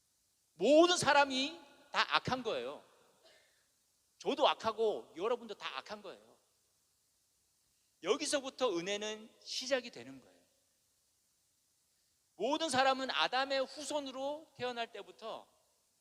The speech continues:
죄인으로 태어나기 때문에 하나님의 은혜가 없이는 그 사람은 지옥으로 갈 수-, 갈 수밖에 없는 인생인 것입니다. 이렇게 내가 죄인이기 때문에 내가 그 죄값을 치르고 죽어야 하는 것이에요.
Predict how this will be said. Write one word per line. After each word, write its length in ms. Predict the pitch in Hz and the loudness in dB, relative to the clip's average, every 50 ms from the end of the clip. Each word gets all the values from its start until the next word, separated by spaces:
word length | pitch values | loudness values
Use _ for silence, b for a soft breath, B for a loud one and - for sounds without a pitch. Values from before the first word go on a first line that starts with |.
| _ _ _ - - | _ _ _ -18 -10
죄인으로 600 | - 160 190 240 277 294 294 294 269 247 240 233 | -2 -2 0 0 0 -4 -4 -6 -2 -2 -2 -2
태어나기 340 | - 220 226 214 196 190 196 | -2 -8 -8 -6 -6 -8 -10
때문에 460 | - - - - 113 131 170 156 127 _ _ _ _ _ _ _ _ _ _ _ _ | -10 -16 -16 -16 -16 -20 -20 -20 -20 _ _ _ _ _ _ _ _ _ _ _ _
하나님의 500 | - 240 254 262 262 262 254 247 247 220 | -2 0 2 2 2 2 2 4 4 4
은혜가 480 | 175 175 175 196 214 208 220 196 170 | 4 2 2 2 4 6 6 6 8
없이는 540 | 185 226 - - 233 233 262 277 208 131 - - - - _ _ _ _ _ _ _ _ | 6 4 4 0 -2 -2 -2 -4 -6 -8 -12 -20 -20 -20 _ _ _ _ _ _ _ _
그 120 | - 151 | -20 -18
사람은 520 | 151 185 175 165 156 156 156 175 202 214 247 _ _ - | -12 -12 -8 -8 -8 -8 -10 -12 -16 -16 -20 _ _ -10
지옥으로 640 | - - - - 147 165 185 208 196 233 220 220 202 | -8 -6 -4 -2 4 4 4 4 4 2 2 2 2
갈 180 | 160 139 156 | 0 -4 -8
수-, 100 | - - | -8 -12
갈 160 | - 135 135 139 | -10 -8 -8 -8
수밖에 300 | - 165 156 156 - 151 | -6 -8 -10 -8 -6 -8
없는 480 | 135 135 160 170 185 190 190 196 233 _ | -8 -8 -8 -12 -14 -14 -14 -18 -20 _
인생인 420 | - 135 131 127 151 147 143 147 139 | -18 -18 -16 -14 -14 -14 -14 -16 -20
것입니다. 420 | 120 107 - 123 113 113 117 _ _ _ _ _ _ _ _ _ _ _ _ _ _ _ _ _ _ _ _ _ _ _ _ _ _ _ _ _ _ _ _ _ _ _ _ _ - | -20 -20 -20 -20 -20 _ _ _ _ _ _ _ _ _ _ _ _ _ _ _ _ _ _ _ _ _ _ _ _ _ _ _ _ _ _ _ _ _ _ _ _ _ _ _ -6
이렇게 320 | 220 247 302 311 - 302 | -2 0 0 2 2 4
내가 240 | 247 233 233 247 269 | 4 4 4 4 2
죄인이기 680 | 247 - 190 196 269 320 330 320 311 302 269 285 - | 2 2 2 4 4 4 4 4 2 2 0 0 0
때문에 760 | - 247 233 226 226 226 220 202 190 202 214 196 147 120 110 117 | 0 0 0 0 0 -2 -2 -2 0 0 0 -2 -2 -4 -4 -2
내가 240 | 147 185 214 240 | -2 0 0 0
그 180 | 240 - 262 254 | -2 -2 -6 -6
죄값을 580 | - - 190 233 262 - 302 285 - - 285 - | -2 2 4 4 4 4 2 2 2 2 -4 0
치르고 360 | - - 262 247 262 269 240 | 0 0 0 0 -4 -8 -8
죽어야 420 | - - - 226 311 302 285 262 | -8 -10 -10 -6 -2 0 2 2
하는 160 | 233 233 233 | 0 0 -4
것이에요. 640 | 220 196 175 - 185 170 156 143 156 180 160 110 95 | -10 -10 -12 -10 -12 -12 -10 -10 -12 -14 -14 -16 -20